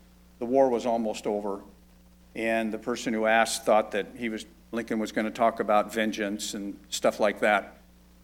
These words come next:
And Lincoln just simply said, "I will treat them as if they had never been away."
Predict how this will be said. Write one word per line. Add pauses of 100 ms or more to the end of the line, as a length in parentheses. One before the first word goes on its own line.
(280)
And
Lincoln
just
simply
said,
"I
will
treat
them
as
if
they
had
never
been
away."